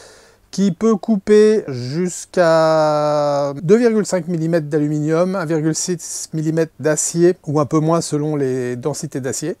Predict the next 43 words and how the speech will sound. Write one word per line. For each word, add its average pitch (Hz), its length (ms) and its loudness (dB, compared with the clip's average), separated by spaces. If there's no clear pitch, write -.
Et 180 220 6
pour 143 180 -4
du 139 140 -2
bac 131 200 0
acier, 156 440 -2
euh, 123 560 -6
plutôt, 151 540 0
euh, 127 260 -4
euh, 113 160 -8
bas 131 200 0
de 127 60 -2
gamme, 170 240 4
on 151 40 -4
va 127 140 -2
dire, 156 240 0
donc 123 280 -6
plutôt 160 260 0
mince, 151 400 -2
ça - 180 -12
ira 131 380 -2
évidemment 147 480 -4
sans 170 260 -6
problème. 127 400 -10
Voilà, 135 220 -12
donc 147 180 -8
c'est 165 140 -4
cette 220 240 -4
machine-là. 165 420 -4
Et 160 80 0
je 143 80 -2
me 151 80 0
suis 156 160 -6
dit 170 160 -2
que, 147 200 0
quitte 156 220 -8
à 170 80 2
l'utiliser, 143 460 0
euh, 185 480 0
bah, 135 240 -6
j'allais 139 180 -6
vous 151 120 -2
la 143 100 -2
présenter, 147 500 -6